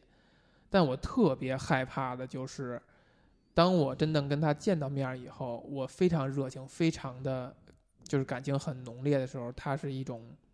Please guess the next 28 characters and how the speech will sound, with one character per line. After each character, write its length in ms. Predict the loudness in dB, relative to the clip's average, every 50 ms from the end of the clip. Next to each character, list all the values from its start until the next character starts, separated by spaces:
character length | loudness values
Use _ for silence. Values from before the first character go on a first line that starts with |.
| _ _ _ _
就 140 | _ -6 -6
是 240 | -4 -4 -6 -8 -8
我 120 | -8 -10 -12
们， 100 | -8 -2
像 140 | 0 0 0
我 40 |
们 140 | 0 -4 -8
看 280 | -12 -4 0 0 2 2
到 180 | 2 0 -2
的 60 | -2 -2
这 140 | -2 -4
些， 160 | -2 -2 -2 -2
我 160 | -4 -4 -6
们 80 | -6
这 80 | -4 -4
个 80 | -4 -4
年 240 | -4 -6 -6 -6
纪 240 | -4 -2 -2 -2 -4 -6 -10 -18 _ _ _ _ _ _ _ _ -14
社 200 | -2 2 4 6
会 140 | 6 6 4
上 140 | 4 2 -2
的 80 | -4
这 160 | -4 -2 -4 -4
些 400 | -4 -4 -4 -4 -4 -4 -4 -4
人 320 | -4 -6 -6 -6 -8 -8
的 100 | -6 -6
那 180 | -6 -6 -8 -8
个 240 | -8 -8 -10 -10